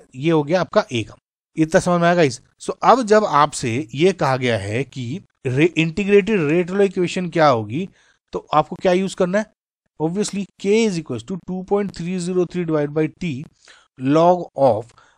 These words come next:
अब एक बात देखिए गाइस, log of किसका? रिएक्टेंट की फॉर्म में निकालते हैं हम। रिएक्टेंट की फॉर्म में इनिशियल प्रेशर क्या था,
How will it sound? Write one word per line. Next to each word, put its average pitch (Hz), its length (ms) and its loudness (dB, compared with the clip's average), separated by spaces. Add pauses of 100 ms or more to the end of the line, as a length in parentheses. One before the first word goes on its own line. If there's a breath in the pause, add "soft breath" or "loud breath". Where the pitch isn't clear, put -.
अब 165 200 -2
एक 165 220 4
बात 120 160 2
देखिए 92 220 -14
गाइस, 87 260 -20 (360)
log 165 500 4
of 123 280 0 (380 loud breath)
किसका? - 460 -2 (360 soft breath)
रिएक्टेंट 175 540 2
की 208 80 -4
फॉर्म 180 280 -4
में 180 80 -2
निकालते 101 460 -6
हैं 90 60 -16
हम। - 460 -14
रिएक्टेंट 202 420 2
की 226 100 -4
फॉर्म 131 280 -4
में 113 200 -10 (140)
इनिशियल 180 480 0
प्रेशर 202 420 -2
क्या 190 220 2
था, 107 180 -10